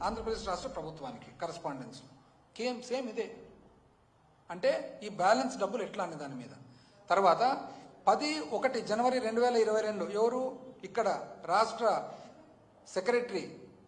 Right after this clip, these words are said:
జలవనరుల శాఖ సెక్రటరీ పోలవరం ప్రాజెక్ట్ అథారిటీకి లెటర్. అదేవిధంగా జనవరి ఒకటి, ఇరవై జనవరి రెండు వేల ఇరవై రెండు ఎవరు? పోలవరం ప్రాజెక్ట్ అథారిటీ నుంచి సెంట్రల్ వాటర్ కమిషన్కు.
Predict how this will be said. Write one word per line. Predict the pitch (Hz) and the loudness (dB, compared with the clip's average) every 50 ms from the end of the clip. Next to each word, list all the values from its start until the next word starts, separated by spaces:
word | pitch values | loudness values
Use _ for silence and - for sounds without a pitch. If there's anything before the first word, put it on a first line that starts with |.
| - - _ _ _ _ - | -20 -20 _ _ _ _ -4
జలవనరుల | 160 180 214 220 233 226 226 220 208 | 0 2 6 6 6 6 4 0 0
శాఖ | - 208 196 - 196 | 2 0 2 2 0
సెక్రటరీ | 175 - 185 165 - 214 220 214 - 285 311 311 | -2 -2 -2 -2 0 0 -2 -2 -2 -4 -6 -6
పోలవరం | 311 - - - - 214 214 214 208 202 202 | -8 -10 -12 -2 0 4 4 6 4 4 2
ప్రాజెక్ట్ | 196 185 175 175 - - 190 | 0 0 0 0 -2 -4 -6
అథారిటీకి | 160 - 165 151 143 - 135 127 - - - - 160 | -6 -4 -4 -4 -4 -6 -10 -12 -14 -16 -16 -10 -6
లెటర్. | 160 160 160 - 120 117 - - - - - - _ _ _ _ - | -4 -4 -4 -6 -10 -12 -14 -16 -18 -20 -20 -20 _ _ _ _ -6
అదేవిధంగా | 165 175 226 240 226 226 214 220 233 247 277 220 214 - - - - - - - - - _ _ _ _ _ _ _ _ - 139 | 2 4 6 6 6 4 2 2 2 2 2 2 0 -2 -6 -12 -16 -18 -20 -20 -20 -20 _ _ _ _ _ _ _ _ -20 -8
జనవరి | 143 160 202 233 254 269 277 285 | -4 0 0 4 6 6 8 8
ఒకటి, | 262 226 - 254 254 277 294 311 311 - - - - - - - - - _ - - - - - - - - - _ _ _ _ _ _ _ - - | 6 6 6 4 2 0 -2 -4 -4 -8 -12 -16 -20 -20 -20 -20 -20 -20 _ -20 -20 -20 -20 -20 -20 -20 -20 -20 _ _ _ _ _ _ _ -18 -12
ఇరవై | 196 185 240 262 277 285 285 | 2 4 6 6 8 6 4
జనవరి | - - 240 240 247 247 262 294 | 4 2 2 4 4 4 2 2
రెండు | 233 226 233 240 | 0 0 4 6
వేల | 247 254 247 | 6 6 8
ఇరవై | 240 226 226 220 220 214 | 6 6 6 6 4 4
రెండు | 208 202 190 156 139 131 - 190 | 2 0 -2 -4 -4 -6 -4 0
ఎవరు? | 196 226 247 | 2 2 2
పోలవరం | 254 - 208 214 226 240 233 233 240 | 0 0 0 2 2 2 2 2 2
ప్రాజెక్ట్ | 233 226 214 220 220 220 214 | 2 4 4 4 2 0 -2
అథారిటీ | 196 208 214 220 214 220 226 | 2 4 4 4 4 2 -2
నుంచి | 220 220 220 208 - 294 302 285 285 - - - | -6 -6 -8 -8 -6 -8 -8 -8 -10 -14 -10 -6
సెంట్రల్ | - 185 185 220 208 185 | -6 -4 -4 -2 0 0
వాటర్ | 170 170 170 - - | 0 0 0 -4 -6
కమిషన్కు. | 160 147 143 139 143 127 117 - 120 | -8 -8 -8 -8 -8 -10 -10 -12 -16